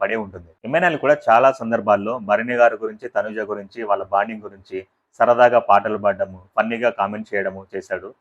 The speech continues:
భరణి గారు చాలా సార్లు ఇమాన్యుయల్ కూడా చెప్పాడు, సరదాగా కూడా ఇలా చేయొద్దని. అయినా కూడా ఇమాన్యుయల్ ఆపకుండా అదే కంటిన్యూ చేశాడు. అది చూసి హర్ట్ అయిన భరణి గారు సరదాగా కూడా ఇంకెప్పుడు ఇలా చేయొద్దని కూడా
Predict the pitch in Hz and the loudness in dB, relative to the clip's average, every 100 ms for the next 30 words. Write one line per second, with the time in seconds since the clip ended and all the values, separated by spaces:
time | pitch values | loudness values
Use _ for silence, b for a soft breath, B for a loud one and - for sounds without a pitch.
0 | - 117 156 160 127 156 127 123 123 110 | -2 0 0 4 4 6 6 4 4 2
1 | 117 131 110 107 104 123 123 92 98 95 | 2 -4 -4 -6 -8 -10 -8 -6 -6 -6
2 | - 110 113 107 101 131 107 98 101 98 | -2 0 2 2 0 -4 -4 -6 -6 -8
3 | 90 87 - 143 196 170 151 135 117 120 | -10 -10 -4 2 2 4 4 4 2 2
4 | 113 107 110 107 113 123 98 98 120 120 | 4 4 2 -2 2 2 2 0 -4 -4
5 | 101 101 95 92 - 85 - 120 131 165 | -8 -8 -14 -14 -12 -12 -6 -6 -4 -6
6 | 165 120 127 123 113 107 110 104 101 131 | 0 2 2 2 2 2 2 2 0 -4
7 | _ - 117 127 131 127 120 117 107 110 | _ -2 2 4 4 2 0 -4 -6 -8
8 | 120 110 131 110 104 101 104 | -2 0 0 0 -6 -4 -6